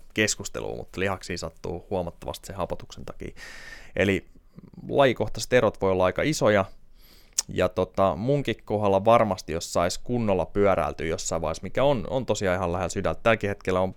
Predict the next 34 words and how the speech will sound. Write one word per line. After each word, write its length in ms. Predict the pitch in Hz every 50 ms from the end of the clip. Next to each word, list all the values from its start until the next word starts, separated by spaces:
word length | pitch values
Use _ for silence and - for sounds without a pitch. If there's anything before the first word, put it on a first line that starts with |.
| - -
on 200 | - - 95 98
pyöriä 420 | - - 113 113 107 92 80 80 -
kyllä 180 | - 92 92 -
tallissa 320 | 92 92 87 87 87 -
varmaan 300 | 85 87 90 85 87 92
viiden 280 | 110 107 95 87 78 -
tonnin 300 | - 64 - 60 52 60
edestä, 300 | - - - - - 58
mut 180 | 52 - - -
se, 120 | - 98
mut 220 | 60 87 90 - - -
se 120 | - 92
pyöräilykilsat 880 | - - 117 110 104 101 98 95 95 - 117 110 101 95 92 - -
ei 120 | 78 82 85
vastaa, 460 | 98 92 - - - - - 135 - - - -
<laughs> 120 | - -
vastaa 320 | - 101 95 - - 95 -
sitä 140 | - 110 101
pyörien 400 | - 117 110 107 101 95 98 104
hintaa. 460 | 107 104 101 90 - 87 85 85 - - - - - - -
Niin 160 | - 101 101
mä 180 | 107 117 139 151
saisin 360 | 147 - 156 131 113 107 101
varmaan 320 | 113 110 113 110 101 98 101
rakennemuutoksen 840 | 104 107 - 110 92 87 87 85 85 80 85 - - - 82 87
itselleen 420 | 92 - - - 87 87 85 90
tehtyä 400 | - 113 110 101 - - - 90 87
ja 80 | 85
jopa 400 | 85 92 104 101 - 101 90 87 101
lähestyisin 680 | 92 90 95 101 101 87 - - - 95 85 - 87 85
sitten 240 | - - - - 92
aika 300 | 104 110 113 - 104 92
lähelle 260 | 87 90 87 82 87
sitä 280 | - - - - 87